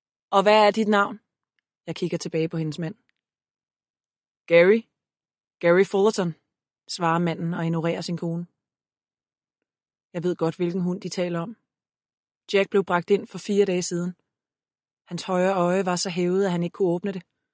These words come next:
Læben var flænget og blodig, og venstre øre var så lemlæstet, at dyrlægen var nødt til at fjerne det halve. Han havde været op at slås, men det var tydeligvis ikke første gang.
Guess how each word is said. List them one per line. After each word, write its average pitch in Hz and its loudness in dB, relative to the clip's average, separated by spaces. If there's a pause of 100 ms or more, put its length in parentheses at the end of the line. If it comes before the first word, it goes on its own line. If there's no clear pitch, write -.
(460)
Læben 175 2
var 185 -2
flænget 185 -2
og 165 -4
blodig, 190 2 (640)
og 180 -4
venstre 185 0
øre 190 4
var 185 2
så 196 0
lemlæstet, 196 2
at 165 -4
dyrlægen 185 0
var 175 -2
nødt 170 -4
til 196 -6
at 180 -8
fjerne 170 -4
det 185 -6
halve. 175 -6 (1080)
Han 185 -6
havde 180 0
været 175 4
op 185 2
at 202 -4
slås, - -4
men 185 -6
det 180 0
var 175 0
tydeligvis 196 0
ikke 190 -2
første 175 -4
gang. 175 -10